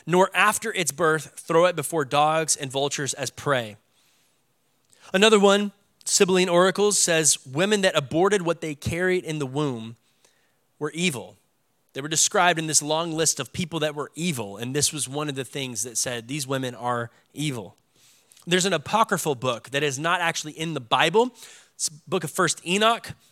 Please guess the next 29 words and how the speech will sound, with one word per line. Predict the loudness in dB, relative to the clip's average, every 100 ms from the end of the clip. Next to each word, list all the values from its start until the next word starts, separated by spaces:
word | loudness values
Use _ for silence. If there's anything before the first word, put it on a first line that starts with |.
| -10
and | -2
so | 2 2 0
you | -6
could | -4
take | -2 0
it | -2 _ _
for | -8
what | 0 2 2
you |
want, | 2 2 0 _ _ _ _ _
but | -2
it | 2 4
says | 6 6 4 2
that | 0 -2
it | -6 -6
declares | -10 -4 0 0 -2
an | -4
evil | -4 -2 -2 -4
angel | -2 -2 -2 -2 -4
taught | -4 -2 -4
humans | -6 -8 -8 -8 -8 -10
how | -10
to | -6
smash | -4 -4 -4 -4 -4 -4 -6
the | -8
embryo | -6 -6 -8 -10 -14 -18 _ _ _
in | -8 -6
the | -6
womb. | -8 -10 -16